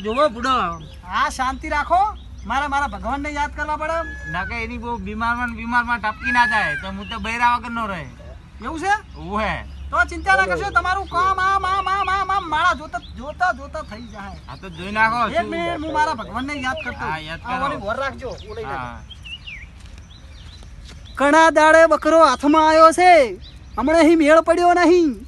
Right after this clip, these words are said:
Speaker 2: લાવો તાણે હલાલ કરી નાખીએ. પાછા તમે વર રાખજો અને કોઈ જરૂર પડે તો આપણી જોડે આવજો. એટલે ભાઈ,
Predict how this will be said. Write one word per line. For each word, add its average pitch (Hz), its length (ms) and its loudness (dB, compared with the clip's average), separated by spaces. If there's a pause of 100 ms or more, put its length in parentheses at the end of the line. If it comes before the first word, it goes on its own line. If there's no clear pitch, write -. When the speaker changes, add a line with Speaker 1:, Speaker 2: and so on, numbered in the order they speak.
Speaker 2:
લાવો 320 280 4
તાણે 339 260 0 (640)
હલાલ 320 300 6
કરી 330 200 0
નાખીએ. 247 440 -4 (920)
પાછા 302 400 6
તમે 311 300 4 (320)
વર 302 220 6
રાખજો 320 500 2 (1400)
અને 294 260 0
કોઈ 339 220 8
જરૂર 330 280 4
પડે 339 200 8
તો 330 100 2
આપણી 330 240 0
જોડે 339 240 6
આવજો. 320 360 2 (2250)
એટલે 359 220 2
ભાઈ, 330 240 -6